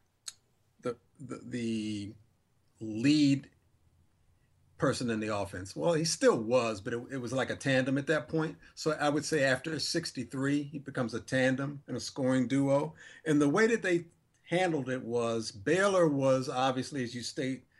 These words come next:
a couple years ahead of him. Baylor was team captain, uh, and Baylor was widely respected not only by West, but around the league. So guys like Russell looked up to him, Guy Rogers,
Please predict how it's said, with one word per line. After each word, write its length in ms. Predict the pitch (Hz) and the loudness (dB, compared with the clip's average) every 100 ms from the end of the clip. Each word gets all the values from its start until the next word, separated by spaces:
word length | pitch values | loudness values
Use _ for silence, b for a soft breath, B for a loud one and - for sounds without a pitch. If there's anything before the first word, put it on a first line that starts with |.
| b | b
a 120 | - | -10
couple 320 | - 156 147 135 | -2 -2 0 -2
years 240 | 123 113 | -2 -4
ahead 260 | 113 123 117 | -2 0 0
of 100 | 107 | -2
him. 260 | 107 110 - b b b b b _ | -8 -10 -16 b b b b b _
Baylor 280 | 147 156 156 | 2 4 4
was 200 | 156 147 | 0 -2
team 340 | - 151 147 139 | -2 0 0 0
captain, 800 | - 127 117 - 123 120 117 - | 0 0 0 -4 -6 -6 -8 -12
uh, 320 | 117 117 113 127 | -6 -2 -2 -2
and 140 | 139 127 | -2 2
Baylor 280 | 175 226 | 4 4
was 180 | 196 151 | 2 0
widely 440 | 127 135 143 131 139 | 0 2 4 2 -2
respected 720 | 131 - 135 - - - 117 | -4 -2 -2 -4 -8 -10 -4
not 160 | 131 135 | 0 0
only 240 | 135 120 | 0 -2
by 260 | 107 123 135 | 0 2 2
West, 480 | 139 143 139 - | 0 -2 -4 -4
but 100 | 127 | -2
around 440 | 117 107 120 131 147 | 0 0 0 2 2
the 80 | 147 | 2
league. 400 | 156 156 165 165 _ | 0 -2 -4 -10 _
So 180 | - 139 | -8 -2
guys 320 | 127 143 135 | 2 4 4
like 200 | 131 120 | 2 -2
Russell 420 | 104 120 123 139 123 | 0 -2 -2 -4 -6
looked 220 | 120 139 | -6 -6
up 160 | 120 | -6
to 100 | - | -6
him, 160 | 120 113 | -6 -4
Guy 240 | 117 117 | 0 0
Rogers, 840 | 120 113 113 117 110 117 117 117 | 0 0 0 0 -2 -4 -4 -6